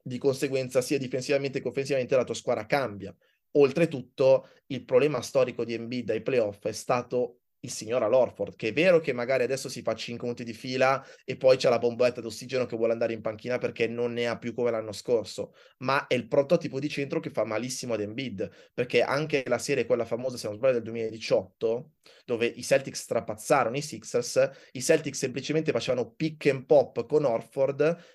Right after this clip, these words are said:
e Embiid doveva praticamente navigare sul parquet di gioco a fare close out lunghi e arrivava stremato, perché Embiid è molto efficace quando difende nella più classica delle drop, ossia con lui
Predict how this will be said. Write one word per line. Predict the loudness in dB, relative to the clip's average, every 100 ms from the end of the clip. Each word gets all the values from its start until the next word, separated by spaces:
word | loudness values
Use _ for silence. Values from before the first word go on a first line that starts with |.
| _
e | 0
Embiid | 0 2 2 2
doveva | 0 0 -2
praticamente | -4 2 2 2 0 -4
navigare | -2 -2 0 2 4 4
sul | 0
parquet | -4 -4 -4
di | -4
gioco | -2 -2
a |
fare | 0 0
close | 2 -2 2
out | 2 2
lunghi | -2 -4 -6 0 0 0 -4
e | 0
arrivava | 4 4 4 4
stremato, | 2 -2 -4 0 0 0 -6 -8 _ _
perché | 0 4 2
Embiid | 2 0 -2 -2 0 0 0 _ _ _ _ _ _ _ _ -2
è |
molto | 2 2 2
efficace | -2 0 0 0
quando | 0 0
difende | -4 -4 -4 -2 -2 -2 -4
nella | -6 -4 -6
più | -6
classica | -4 -4 -6 -2 0 0 -2 -14 _
delle | _ -2 2 4
drop, | 6 4 2 -10
ossia | -12 -4 -4
con | 0 0
lui | 0 -2 -2 -4